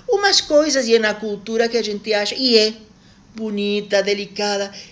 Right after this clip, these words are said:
nos retrata muito bem o que é a, a, o ser humano. Temos momentos sakura, de flores lindíssimas,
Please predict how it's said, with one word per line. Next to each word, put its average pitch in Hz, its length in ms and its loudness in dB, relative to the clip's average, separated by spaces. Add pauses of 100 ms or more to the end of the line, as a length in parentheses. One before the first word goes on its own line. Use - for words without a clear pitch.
(480)
nos 233 180 -4
retrata 240 640 2
muito 226 460 -2
bem 233 300 4
o 208 80 -2
que 208 240 -6
é 220 140 0
a, 196 80 0
a, 185 680 -4
o 185 60 -2
ser 254 440 4
humano. 214 580 -4 (480)
Temos 233 320 4
momentos 240 640 0
sakura, 269 540 0
de 220 100 -2
flores 220 540 -4
lindíssimas, 262 1000 -4